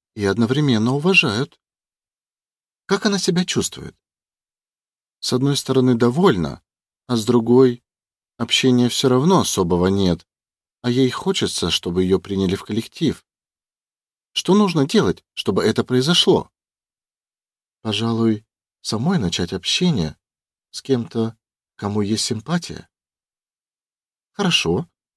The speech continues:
представь, как она делает это. Она вроде бы делает, но как-то через силу. Слишком много внутри напряжения. С чем связано это напряжение?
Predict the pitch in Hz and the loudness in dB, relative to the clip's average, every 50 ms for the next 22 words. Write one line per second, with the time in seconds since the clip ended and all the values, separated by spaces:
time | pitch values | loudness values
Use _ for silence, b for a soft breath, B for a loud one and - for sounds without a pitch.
0 | _ _ - 113 117 - - - 120 143 185 - - _ _ _ _ 170 180 - | _ _ -4 -4 -2 -2 -4 -2 -2 -2 -2 -4 -6 _ _ _ _ -6 -4 -2
1 | 170 135 107 82 - 82 78 82 107 - 185 180 - 190 185 - _ _ _ _ | -2 -2 -2 0 0 0 0 0 0 0 -2 -4 -4 -6 -8 -10 _ _ _ _
2 | _ _ _ _ _ _ _ _ _ _ _ _ _ _ _ _ _ _ _ _ | _ _ _ _ _ _ _ _ _ _ _ _ _ _ _ _ _ _ _ _
3 | _ _ _ 113 131 156 165 160 - 98 113 127 131 120 120 110 117 117 123 - | _ _ _ -2 0 0 0 0 -2 -4 -2 -2 0 0 0 0 2 2 2 0
4 | - 104 147 180 185 165 107 82 76 - - _ _ _ _ _ _ _ _ _ | -2 -2 -2 0 0 2 2 2 0 0 -6 _ _ _ _ _ _ _ _ _
5 | _ - 107 107 107 107 - - 135 - - 139 - 139 127 131 131 - - - | _ -8 -2 -2 -2 -2 -2 -4 -6 -6 -6 -4 -2 -2 -2 -2 -2 -4 -4 -2
6 | 180 175 160 131 90 - - _ _ _ _ _ _ _ _ _ _ _ _ _ | 0 0 2 2 0 0 -2 _ _ _ _ _ _ _ _ _ _ _ _ _
7 | _ _ - - 175 - - - 147 135 135 143 147 127 131 123 117 135 131 - | _ _ -4 -2 0 0 0 -2 -4 -4 -2 -2 2 2 2 2 2 -2 -2 -2
8 | 131 127 127 123 131 139 147 143 143 139 104 80 76 73 69 69 - - _ _ | 0 0 0 -2 -4 -4 -4 -2 -2 -2 -2 -4 -6 -8 -10 -14 -16 -18 _ _
9 | _ _ _ _ _ _ _ _ _ _ _ _ _ _ _ _ _ _ _ _ | _ _ _ _ _ _ _ _ _ _ _ _ _ _ _ _ _ _ _ _
10 | _ _ _ - - - 220 185 135 - - - 214 196 120 90 85 80 80 80 | _ _ _ -8 -4 -2 0 0 0 -2 0 2 2 2 2 2 -2 -2 -2 -2
11 | - 85 98 98 - 143 151 - 104 73 64 - - | -2 -4 -4 -4 -4 0 0 0 0 0 -6 -12 -16